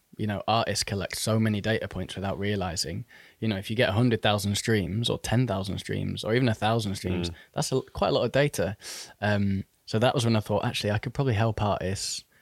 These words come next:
Speaker 1: analyze their data, run smart marketing campaigns, you know, just help them out a
Speaker 2: Mm.
Speaker 1: little bit. So that was when I first thought, actually, I could work in music. And then I, um,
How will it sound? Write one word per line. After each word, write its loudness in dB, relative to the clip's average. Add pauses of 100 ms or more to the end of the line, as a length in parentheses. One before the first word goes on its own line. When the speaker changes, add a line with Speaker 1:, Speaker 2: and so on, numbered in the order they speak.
(120)
Speaker 1:
analyze 2
their 2
data, -2 (680)
run 2
smart 0
marketing 0
campaigns, 0
you 2
know, 4
just -2
help 0
them -4
out 2
a 0
Speaker 2:
Mm. -2
Speaker 1:
little -4
bit. -6 (580)
So -10
that 4
was 0
when 4
I 2
first 2
thought, 0
actually, -2
I -2
could -2
work 0
in -4
music. -6 (360)
And 4
then 6
I, 4
um, 0